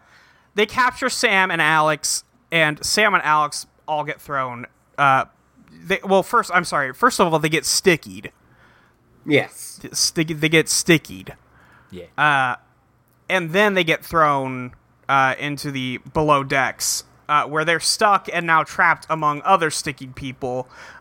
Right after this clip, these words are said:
Speaker 1: I don't know when they had time to do all this, but they did.
Speaker 3: Yeah,
Speaker 1: Um,
Speaker 3: you
Speaker 1: and
Speaker 3: know,
Speaker 1: now
Speaker 3: whatever.
Speaker 1: everybody is
Speaker 3: <laughs>
Speaker 1: all gooped up. Um,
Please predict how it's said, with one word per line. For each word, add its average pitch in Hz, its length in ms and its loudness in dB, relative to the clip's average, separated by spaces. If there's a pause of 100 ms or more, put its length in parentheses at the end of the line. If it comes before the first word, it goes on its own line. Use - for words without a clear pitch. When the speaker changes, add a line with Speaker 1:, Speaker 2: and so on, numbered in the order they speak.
(120)
Speaker 1:
I 220 80 2
don't 311 100 4
know 294 100 6
when 240 160 2
they 175 140 0
had 170 300 0
time 185 180 2
to 170 80 -2
do 147 200 -2
all 196 120 2
this, 226 180 0
but 160 180 2
they 165 100 0
did. 156 400 0 (1200)
Speaker 3:
Yeah, 151 200 6
Speaker 1:
Um, 127 120 -8
Speaker 3:
you 160 120 -2
Speaker 1:
and 160 80 2
Speaker 3:
know, 151 60 2
Speaker 1:
now 156 180 2
Speaker 3:
whatever. - 140 4
Speaker 1:
everybody 196 360 2
is 160 140 0
Speaker 3:
<laughs> - 0 -
Speaker 1:
all 156 180 4
gooped 202 500 0
up. 123 300 -2 (1700)
Um, 143 440 2